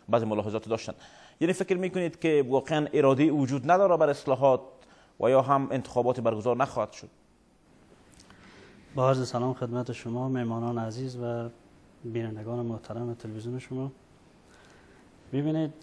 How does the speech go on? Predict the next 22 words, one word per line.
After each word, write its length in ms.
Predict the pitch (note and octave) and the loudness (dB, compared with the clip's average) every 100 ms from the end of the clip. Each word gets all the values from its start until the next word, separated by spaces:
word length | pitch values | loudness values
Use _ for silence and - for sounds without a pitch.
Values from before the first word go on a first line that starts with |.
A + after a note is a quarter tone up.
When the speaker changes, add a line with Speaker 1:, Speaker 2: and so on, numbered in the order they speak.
| - C3+ | -10 -4
Speaker 2:
اه، 340 | B2 A#2+ A2+ A2+ - _ - | -2 -2 -4 -8 -18 _ -6
مفروض 400 | B2 A#2 - D#3+ | -2 -2 -2 0
اصلی 400 | D3+ B2 - D3+ | 2 0 -2 -4
دموکراسی 560 | C#3 B2+ A#2+ A2+ - C#3 | -2 -4 -4 -6 -6 -6
این 140 | C#3 | -4
است 280 | C#3 C3+ - | -4 -6 -10
که 320 | - C3 B2+ B2+ - - _ _ _ - - - - _ _ - _ - | -6 -4 -4 -6 -18 -20 _ _ _ -20 -20 -20 -20 _ _ -20 _ -6
قدرت 300 | A#2 B2+ B2+ | 0 0 0
مهار 440 | A#2 A2 A#2+ B2+ | 0 0 0 0
بکنه، 480 | C3 B2 B2 B2 C3+ | -2 -6 -4 -4 -6
ثروت 500 | - - A2+ A#2 A#2+ | -8 -6 -4 -4 -6
توزیع 440 | A#2 A2 G#2 A#2 | -6 -6 -6 -6
بکنه 420 | A#2+ A#2+ A#2 A#2+ A#2 | -6 -6 -6 -4 -4
و 200 | A2+ A2+ | -6 -6
معرفت 580 | A2 G#2+ A2+ A#2 A#2 A#2 A2+ A#2 - _ | -6 -8 -8 -8 -6 -6 -8 -14 -20 _
پخش 340 | - B2 - A2 | 0 0 0 -8
و 80 | |
توسعه 400 | G#2 G#2 G2+ A#2+ | -6 -8 -6 -6
بده 200 | G#2+ G2+ | -6 -8
در 260 | G2 G2 G2+ | -10 -8 -10
یک 60 | G2 | -12
جامعه 420 | G#2 G2+ G#2 G#2+ | -12 -10 -10 -12